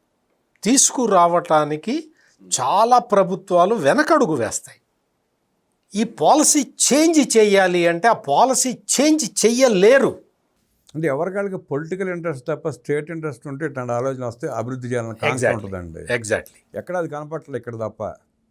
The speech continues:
Speaker 1: Exactly. అందుకనే ఇప్పుడు ఇన్ని వస్తూ ఉన్నాయి. ఈ, ఈ వచ్చిన వాళ్ళందరూ తెలుగుదేశం వాళ్ళు, జనసేన వాళ్ళు, బీజేపీ వాళ్ళు కాదు కదా,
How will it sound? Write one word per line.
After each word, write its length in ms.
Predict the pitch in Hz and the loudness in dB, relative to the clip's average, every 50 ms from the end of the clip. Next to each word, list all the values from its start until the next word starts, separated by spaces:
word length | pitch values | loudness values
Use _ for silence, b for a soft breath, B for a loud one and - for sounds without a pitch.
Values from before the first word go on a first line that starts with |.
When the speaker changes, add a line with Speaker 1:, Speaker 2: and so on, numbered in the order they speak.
| _ _ _ - 151 | _ _ _ -4 -2
Speaker 1:
Exactly. 420 | 165 156 - 165 127 98 - - - - | -2 0 0 0 0 0 -4 -8 -4 0
అందుకనే 600 | 127 143 190 233 277 311 302 311 294 262 262 294 | 2 4 4 4 4 2 4 4 4 4 4 2
ఇప్పుడు 360 | 311 269 233 - - 226 220 269 | 2 2 0 0 -2 -2 -2 -2
ఇన్ని 400 | 277 233 202 196 202 220 226 220 | -2 -2 -2 -2 -2 -2 -2 0
వస్తూ 360 | 175 151 123 - - - 131 | 0 0 -2 -4 -8 -10 -12
ఉన్నాయి. 600 | 110 90 76 _ _ _ _ _ _ _ 92 87 _ _ _ _ _ _ _ _ _ - | -12 -14 -16 _ _ _ _ _ _ _ -20 _ _ _ _ _ _ _ _ _ _ -10
ఈ, 320 | 117 131 151 139 135 135 131 | -4 -2 -2 -2 -2 -2 -4
ఈ 40 | |
వచ్చిన 380 | 135 127 135 147 - - 196 196 | 0 2 2 2 4 2 2 4
వాళ్ళందరూ 520 | 202 202 196 190 190 185 190 190 175 160 | 4 4 4 4 4 4 2 2 2 2
తెలుగుదేశం 580 | 151 151 147 143 165 170 175 170 - 175 165 160 | 0 0 0 0 0 0 0 -2 -2 -2 -2 0
వాళ్ళు, 240 | 175 147 151 156 151 | 0 0 0 -2 0
జనసేన 440 | 147 202 247 - 135 - 156 147 151 | 0 0 0 0 0 0 0 2 2
వాళ్ళు, 220 | 147 143 139 143 | 0 0 0 -2
బీజేపీ 400 | 135 120 135 139 135 147 139 131 | -4 -4 -4 0 0 0 0 0
వాళ్ళు 240 | 131 131 131 123 117 | 0 0 0 0 0
కాదు 280 | - 123 117 120 135 | 0 0 2 2 2
కదా, 220 | 131 120 110 113 | 0 0 -2 -2